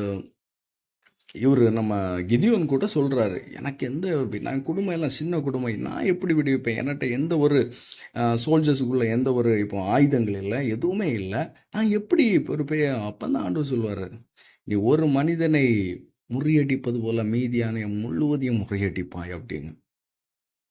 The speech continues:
அப்போ நம்முடைய ஆண்டவர் அதிசயமானவர், அற்புதமானவர். அவரை நம்பினோன்னா, சூழ்நிலைய, "பெரிய பர்வதமே, நீ எம்மாத்திரம் செருபாபேல் உன் சமபூமி ஆவாய்ங்கிறது" வாக்குத்தத்தம். அதனால எந்த பெரிய காரியமா இருந்தாலும்,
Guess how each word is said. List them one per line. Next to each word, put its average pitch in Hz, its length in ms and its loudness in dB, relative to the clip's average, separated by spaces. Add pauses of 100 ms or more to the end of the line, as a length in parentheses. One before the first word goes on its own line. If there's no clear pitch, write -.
அப்போ 92 380 -8
நம்முடைய 95 360 -4
ஆண்டவர் 117 680 -2 (160)
அதிசயமானவர், 101 880 -2
அற்புதமானவர். 85 960 -2 (340)
அவரை 90 360 -4
நம்பினோன்னா, 104 1000 2 (140)
சூழ்நிலைய, 113 760 -2
"பெரிய 113 420 0
பர்வதமே, 127 880 -2
நீ 95 120 -4
எம்மாத்திரம் 113 680 0 (140)
செருபாபேல் 120 560 0
உன் 101 220 -2 (180)
சமபூமி 113 540 2
ஆவாய்ங்கிறது" 95 680 -6
வாக்குத்தத்தம். - 640 -10 (760)
அதனால 101 560 -2
எந்த 120 460 -8
பெரிய 139 320 0
காரியமா 113 480 0
இருந்தாலும், 95 600 -6